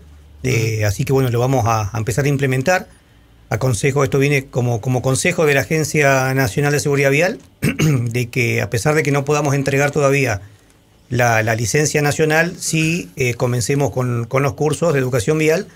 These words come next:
Speaker 1: para que en el largo plazo, eh, eh, la conducción de, de todos nosotros sea, sea mejor.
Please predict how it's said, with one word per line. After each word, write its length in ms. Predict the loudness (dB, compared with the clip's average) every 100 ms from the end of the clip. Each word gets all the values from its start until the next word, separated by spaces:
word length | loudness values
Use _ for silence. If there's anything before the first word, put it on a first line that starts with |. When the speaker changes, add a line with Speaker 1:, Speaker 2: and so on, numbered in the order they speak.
| -20 _ _
Speaker 1:
para 260 | 0 2 2
que 420 | 0 0 0 -2 -8 -20 _ _ -2
en 120 | 2
el 60 | 2
largo 260 | 2 2
plazo, 640 | 2 0 2 2 2 2 0
eh, 60 |
eh, 640 | -2 -4 -6 -6 -8 -8 -4
la 180 | -2 0
conducción 960 | 0 0 -2 -2 0 0 0 -2 -4 -8 -8
de, 480 | -6 -4 -4 -4
de 160 | -4 -4
todos 240 | 0 0
nosotros 480 | 2 0 0 0 0
sea, 460 | 2 2 2 0 -4
sea 240 | -4 -2 -2
mejor. 360 | 0 -2 -2